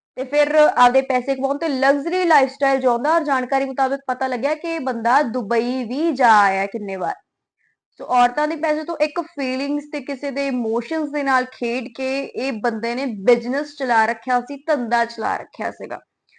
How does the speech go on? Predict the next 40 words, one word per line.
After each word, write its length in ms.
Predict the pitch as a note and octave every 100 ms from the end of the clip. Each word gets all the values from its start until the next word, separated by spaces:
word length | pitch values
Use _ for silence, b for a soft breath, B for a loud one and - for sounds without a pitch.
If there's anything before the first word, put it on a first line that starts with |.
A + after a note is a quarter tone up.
| _
ਸੋ 120 | -
ਇਹਦਾ 220 | B3 C4+
ਪਰਦਾਫਾਸ਼ 800 | C4+ B3+ A3+ C#4 C#4+ C#4+ C#4 C#4+
ਹੋਇਆ 200 | C#4+ C#4+
ਭੁਵਨੇਸ਼ਵਰ 680 | D4 B3 B3 A#3+ A#3 B3+ B3
ਪੁਲਿਸ 440 | B3 A#3+ A#3+ C#4+ D4
ਦੇ 120 | D4 C#4
ਵੱਲੋਂ, 320 | B3+ A#3+ A#3+
ਉਹਨਾਂ 200 | B3 C4
ਨੇ 100 | B3+
ਕੀਤਾ 320 | B3+ A#3+ B3+
ਹੈ। 60 | C4 B B B
ਔਰ 380 | A#3+ A#3+ B3+ B3 - _ _ _ _ _ _ _ _ _ _ _
ਕੀਤਾ 340 | D#4 D#4 F4+
ਕੀ 220 | E4+ E4+ D#4+
ਸੀ 120 | D#4+
ਇਹਨੇ, 320 | D#4 D4 D#4
ਇਹ 280 | C#4 C#4+ C#4+
ਜੋ, 320 | C4 C#4+ C#4+
ਅਹ, 280 | A#3+ B3 B3 - -
ਔਰਤ 320 | A#3 B3 C#4
ਨੇ 120 | C#4+
ਕੰਪਲੇਂਟ 460 | C#4+ B3 A3 B3+ C4 B3
ਕੀਤੀ, 260 | B3+ C4
ਉਹਨੇ 160 | B3+ C4
ਕਿਹਾ 280 | B3 A#3+ A3+
ਕਿ 140 | B3
ਮੈਂ 320 | A#3+ A3+ A3+
ਇਹਦੇ 320 | A3+ A3 G#3+ A#3
ਨਾਲ 300 | A#3 A3+ A3
ਗੱਲਬਾਤ 360 | G#3+ G3+ G#3+ A#3+
ਕੀਤੀ 380 | A#3+ A#3 B3 A3+
ਸੋਸ਼ਲ 380 | A#3+ A3 B3 A3+
ਮੀਡੀਆ 300 | A3 A3 A3
ਤੇ, 100 | A3+
ਆ, 180 | G#3 G3 -
ਜੋ 140 | A#3 A3
ਵੀ 120 | A#3
ਇਹ 180 | A3 G#3+ - -
ਮੈਟਰੀਮੋਨੀਅਲ 580 | A3 G#3+ G#3+ G#3+ A3